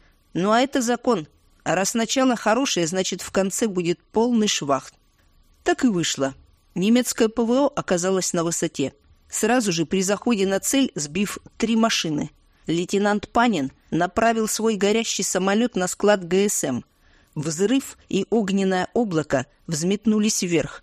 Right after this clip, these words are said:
поглотив идущую следом машину. Петр не успел заметить, чью. Специально ли Панин это сделал или так получилось случайно,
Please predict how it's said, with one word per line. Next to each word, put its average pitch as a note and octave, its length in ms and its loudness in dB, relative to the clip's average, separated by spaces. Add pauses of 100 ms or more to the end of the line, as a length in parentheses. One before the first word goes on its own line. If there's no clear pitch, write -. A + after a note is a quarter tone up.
(120)
поглотив F#3+ 580 0
идущую G3 480 -2
следом D#3+ 420 -2
машину. E3 560 -2 (420)
Петр A#3+ 320 2
не A#3+ 160 4
успел F#3+ 400 0
заметить, D3 500 -2
чью. C3+ 380 -2 (420)
Специально A#3 640 2
ли G#3+ 120 0
Панин G3 440 0
это F#3+ 200 -2
сделал F3 540 -2 (220)
или E3+ 180 0
так - 260 -2
получилось E3 560 -2
случайно, G#3+ 640 0